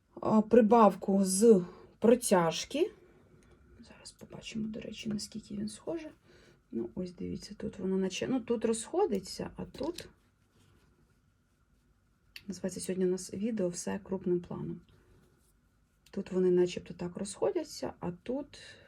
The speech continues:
а тут воно, ну, розходиться, але,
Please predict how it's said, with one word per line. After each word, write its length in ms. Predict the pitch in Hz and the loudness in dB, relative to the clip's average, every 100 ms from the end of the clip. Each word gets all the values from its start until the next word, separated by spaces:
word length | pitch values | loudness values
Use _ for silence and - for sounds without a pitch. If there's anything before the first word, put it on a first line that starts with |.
| _ _ _ - | _ _ _ -16
а 20 | |
тут 240 | - 220 | -10 -8
воно, 340 | 196 196 196 190 - - | -4 -2 -2 -4 -10 -6
ну, 280 | 226 208 - _ _ | -6 -6 -10 _ _
розходиться, 680 | - 214 - 370 233 - - - | -8 -6 -4 -4 -6 -8 -8 -6
але, 300 | 180 202 | -2 -2